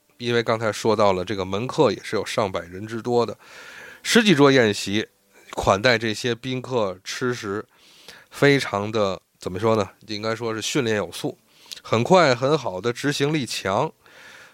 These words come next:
包括厨子在内都可以制作出各地方的佳肴，这叫川鲁、粤淮扬、闽浙湘本帮。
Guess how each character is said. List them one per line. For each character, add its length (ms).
包 220
括 240
厨 260
子 120
在 160
内 200
都 140
可 160
以 100
制 240
作 220
出 400
各 240
地 180
方 220
的 80
佳 200
肴， 480
这 140
叫 160
川 280
鲁、 360
粤 180
淮 220
扬、 440
闽 220
浙 220
湘 240
本 180
帮。 220